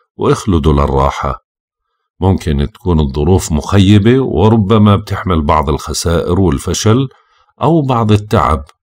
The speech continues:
خلال هاي الفترة. ممكن تفشل أعمالك في حصد النجاح،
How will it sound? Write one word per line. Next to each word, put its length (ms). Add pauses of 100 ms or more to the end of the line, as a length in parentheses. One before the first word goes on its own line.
(200)
خلال 480
هاي 200
الفترة. 520 (560)
ممكن 360
تفشل 440
أعمالك 500
في 180
حصد 360
النجاح، 720